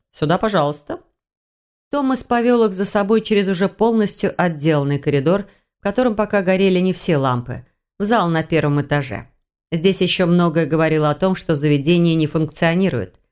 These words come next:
Даже создавалось впечатление, что за пару дней эти завалы не разобрать. Однако столик, за которым их ждал Карл, был абсолютно чистым, и никаких строительных материалов не наблюдалось как минимум в радиусе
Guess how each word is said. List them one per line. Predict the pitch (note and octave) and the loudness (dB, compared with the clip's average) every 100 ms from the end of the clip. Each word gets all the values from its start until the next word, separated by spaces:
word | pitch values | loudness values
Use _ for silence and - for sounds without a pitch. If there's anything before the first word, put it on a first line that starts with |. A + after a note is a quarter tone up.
| _ _ _ _ - | _ _ _ _ -4
Даже | D#4 G4+ | -2 0
создавалось | F4+ C#4 A#3 A#3 A#3+ C4 | -2 -2 0 0 0 0
впечатление, | - A3+ A#3 F#3+ G3 A3 | -2 -2 -2 2 2 2
что | G#3 - G3+ | 0 0 0
за | F3+ | 2
пару | F3+ F#3+ G3+ F3+ | 0 0 0 0
дней | D3 F3+ G3+ | 0 0 0
эти | G3+ | 0
завалы | D#3+ D#3+ C#3 D3+ F3+ | 0 0 0 0 0
не | E3+ D#3+ | 0 -2
разобрать. | D3 D#3 C#3+ D3+ - - _ _ _ _ _ _ - | 0 -2 0 -2 -4 -14 _ _ _ _ _ _ -8
Однако | F#3+ A3 B3 A#3 | 0 2 2 2
столик, | G#3+ - C4 G3 E3+ | -2 2 2 2 2
за | E3 | 0
которым | F3+ F#3+ G#3+ G3+ F#3 | 0 0 0 2 0
их | |
ждал | E3 E3 F#3+ E3+ | -2 0 0 0
Карл, | A3+ A3+ F3 | -2 0 0
был | D3+ E3+ - | 2 0 0
абсолютно | E3 - F#3 G3+ A#3 G3+ G#3 | -4 0 0 0 0 -2 -4
чистым, | - D3+ C#3 - C3+ C3 _ _ _ | -2 -2 -2 -4 -4 -6 _ _ _
и | G#3 | 0
никаких | A3 A#3 B3 A#3+ | 0 0 -2 -4
строительных | - A3 A3 G#3 G3+ | 0 2 2 0 0
материалов | G3 G3 G3+ G3+ A3+ A3 - | 0 0 2 2 2 -2 0
не | G#3+ | 2
наблюдалось | A3+ G#3 A#3 C4 D#4+ D4 | 2 2 2 2 0 0
как | F3+ F3 | -2 0
минимум | F3 F3+ F3 E3 | 2 4 4 2
в | |
радиусе | D3+ D3+ C#3 C#3 - C#3 | 2 2 2 -2 0 -2